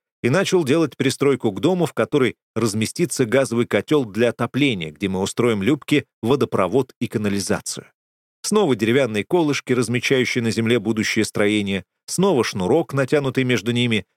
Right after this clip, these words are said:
снова из кабинки летнего душа выползает бетономешалка. Я успел лишь выкопать траншею под фундамент, а Любка уже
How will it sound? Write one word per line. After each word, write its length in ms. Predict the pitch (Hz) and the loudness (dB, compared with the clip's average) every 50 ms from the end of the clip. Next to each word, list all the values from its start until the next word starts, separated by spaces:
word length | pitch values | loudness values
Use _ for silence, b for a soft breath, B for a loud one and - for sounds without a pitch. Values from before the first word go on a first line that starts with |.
| _ | _
снова 380 | - - - 170 196 190 160 160 | -10 -4 0 2 2 4 4 2
из 120 | 147 - | 2 0
кабинки 460 | - - 131 107 147 165 147 - - | 0 0 0 2 2 -2 -2 0 0
летнего 400 | 123 139 139 - 120 110 101 104 | 2 2 0 0 0 0 0 2
душа 300 | 95 160 180 170 - - | 2 2 0 0 0 0
выползает 640 | 143 127 123 - 110 98 92 85 87 113 135 127 107 90 | 2 2 2 2 0 0 0 0 0 2 2 2 0 -2
бетономешалка. 1000 | 82 104 - - 104 98 95 87 87 - - - 85 - - _ - - - - _ _ _ _ _ _ _ _ _ _ _ - | -6 -6 -2 -2 -2 -2 -2 -4 -4 -4 -4 -4 -6 -8 -10 _ -20 -20 -20 -20 _ _ _ _ _ _ _ _ _ _ _ 0
Я 160 | 123 180 156 | 2 2 2
успел 300 | - - - 156 156 143 | 2 0 0 0 2 2
лишь 240 | 131 143 127 - - | 2 0 0 0 0
выкопать 420 | 147 151 - 139 131 - 120 - | 0 0 0 0 0 0 -2 -2
траншею 520 | - 131 120 113 104 - - 147 143 127 | 0 -2 -2 -2 -2 -2 0 0 0 0
под 180 | - - - - | 0 -4 -8 -8
фундамент, 640 | - - 110 107 98 98 143 143 113 87 80 - - | -6 -6 -4 -4 0 0 0 0 0 -4 -8 -6 -4
а 80 | 85 85 | -4 -2
Любка 300 | 90 131 135 - - 113 | -2 -2 -2 -2 -2 -2
уже 340 | 101 98 87 104 120 107 | 0 0 2 0 0 -2